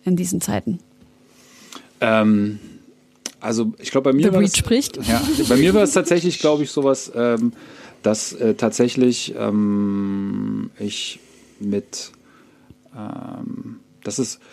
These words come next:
Speaker 2: Depression war dann gar nicht so das Thema, sondern es war eher tatsächlich sowas, dass einfach, ähm, so, wenn zu viel Sachen auf einmal passiert sind, zu viel Leute was von dir wollen, ähm,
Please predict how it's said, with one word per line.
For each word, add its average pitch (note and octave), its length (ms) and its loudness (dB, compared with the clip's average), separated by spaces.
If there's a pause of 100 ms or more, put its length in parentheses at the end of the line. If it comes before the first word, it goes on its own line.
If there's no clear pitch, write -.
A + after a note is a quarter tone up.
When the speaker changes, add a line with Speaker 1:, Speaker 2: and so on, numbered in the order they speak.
(760)
Speaker 2:
Depression C#3+ 1300 -2
war C3+ 120 4
dann D3 140 2
gar B2+ 160 2
nicht E3+ 140 -2
so D3+ 200 2
das D3 180 0
Thema, G3+ 420 0
sondern D3 180 2
es B2 140 0
war B2+ 180 0
eher B2+ 220 -4
tatsächlich B2+ 440 -2
sowas, A#2 340 -2
dass G#2+ 260 -6
einfach, A2+ 540 -6 (600)
ähm, G#2 560 -4 (180)
so, G2+ 640 0 (100)
wenn A2+ 240 2
zu G3 200 0
viel E3 240 2
Sachen C#3 300 2
auf A#2+ 140 -2
einmal C3 280 0
passiert A#2 360 -4
sind, A2+ 300 0
zu B2+ 300 -2
viel B2 560 2 (260)
Leute B2 360 4
was A#2+ 180 0
von A#2+ 180 0
dir A2+ 160 0
wollen, B2 440 2 (480)
ähm, G#2+ 500 2